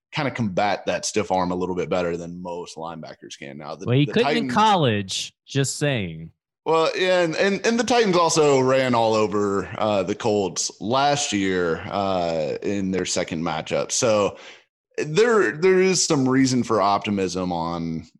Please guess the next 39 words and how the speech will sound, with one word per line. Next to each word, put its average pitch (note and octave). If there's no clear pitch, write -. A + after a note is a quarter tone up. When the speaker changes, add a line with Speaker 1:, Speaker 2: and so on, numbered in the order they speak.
Speaker 1:
that G2
front E2+
there, G#2+
but A#2+
Leonard C#3+
is C3+
awesome. G2+
Uh, F#2+
Okereke A#2
is G2
really G#2+
good G#2
too. G2+
He's F#2+
kinda G2+
pushed -
his F#2+
way F#2+
into F2+
the E2+
starting F2+
lineup F2
for F2
the, E2+
the D#2+
Colts F2
at -
linebacker. E2+
And A2
then A2
at G2
the -
second -
level, G#2+
the A2
guy D#3
that C3+
I A2+
wanna B2+